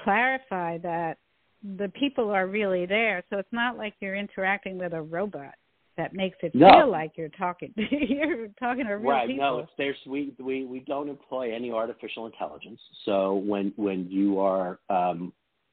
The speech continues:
Speaker 2: when you are at the, when you're participating in a, in an activity, you're participating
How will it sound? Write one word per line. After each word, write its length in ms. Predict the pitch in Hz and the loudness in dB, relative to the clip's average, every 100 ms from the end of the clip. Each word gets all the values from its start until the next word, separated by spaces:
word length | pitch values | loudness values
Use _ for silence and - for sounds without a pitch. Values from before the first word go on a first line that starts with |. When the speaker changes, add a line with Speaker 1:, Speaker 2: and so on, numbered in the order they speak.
| _ | _
Speaker 2:
when 140 | 98 101 | 0 2
you 160 | 107 | 4
are 120 | 95 | 2
at 260 | 98 101 113 - | 0 -2 -4 -6
the, 320 | 107 101 92 - | -4 -4 -4 -6
when 140 | 113 104 | -2 2
you're 160 | 110 | 2
participating 920 | 113 117 - 113 104 - 101 98 95 - | 0 -2 -4 -4 -4 -2 -2 -2 -4 -4
in 160 | 104 98 | -4 -4
a, 360 | 95 - 95 | -6 -10 -8
in 80 | 92 | -4
an 100 | 92 | -2
activity, 440 | 95 90 170 156 104 | -4 -4 -4 -2 0
you're 180 | 107 | -2
participating 960 | 110 - 104 - 117 104 - 92 90 87 | -2 -6 -8 -8 -8 -8 -8 -10 -8 -12